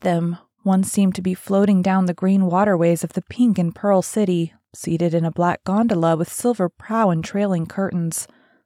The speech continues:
The mere lines looked to him like those straight lines of turquoise blue that follow one as one pushes out to the Lido. The sudden flashes of color reminded him of the gleam of the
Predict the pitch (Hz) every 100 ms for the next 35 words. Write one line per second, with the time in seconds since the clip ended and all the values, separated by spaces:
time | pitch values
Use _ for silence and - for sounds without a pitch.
0 | _ - 165 160 165 156 156 170 165 -
1 | 185 - 160 180 196 180 - 180 175 -
2 | 214 254 202 240 233 175 165 - 220 -
3 | 175 165 - 196 226 170 - 208 240 226
4 | 165 170 170 160 - 202 190 208 208 180
5 | 165 170 - 185 170 175 180 196 220 170
6 | 160 165 - _ _ _ _ _ - -
7 | 151 156 147 160 160 - 165 160 - 185
8 | 202 185 165 165 196 196 175 185 180 190
9 | 165 185 233 233 170 -